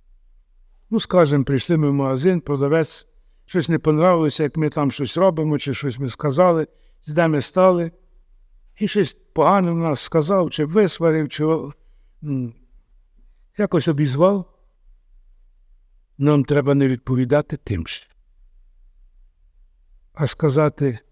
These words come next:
«Будьте благословені, хай вас Бог благословить». Це важко,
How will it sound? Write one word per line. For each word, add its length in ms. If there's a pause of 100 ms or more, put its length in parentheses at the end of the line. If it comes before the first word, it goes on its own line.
(1120)
«Будьте 300
благословені, 840 (400)
хай 140
вас 200
Бог 240
благословить». 640 (1700)
Це 160
важко, 560